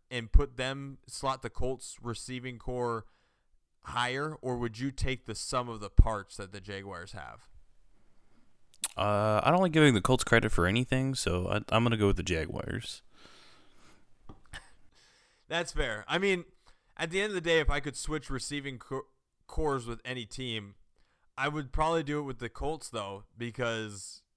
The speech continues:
Speaker 1: I would take Pittman and just whatever random assortment they're giving me, 'cause I would still get Pittman.
Speaker 2: Yeah, that's fair. <laughs>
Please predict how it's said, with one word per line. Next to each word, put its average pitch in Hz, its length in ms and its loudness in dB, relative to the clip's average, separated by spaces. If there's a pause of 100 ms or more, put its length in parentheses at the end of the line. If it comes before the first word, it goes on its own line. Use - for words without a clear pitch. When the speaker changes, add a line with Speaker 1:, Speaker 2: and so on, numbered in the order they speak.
(600)
Speaker 1:
I 123 140 -2
would 135 220 -2
take 131 240 -4
Pittman 123 580 4
and 113 160 -6
just 110 260 -12
whatever 117 480 -4
random 113 360 -6
assortment 110 440 -6
they're 101 140 -10
giving 107 320 -8
me, 92 220 -12 (260)
'cause 117 160 -6
I 120 60 2
would 113 120 -2
still 120 220 -4
get 101 180 -8
Pittman. 82 360 6 (800)
Speaker 2:
Yeah, 139 200 4
that's 139 160 4
fair. 80 300 -4
<laughs> - 60 -2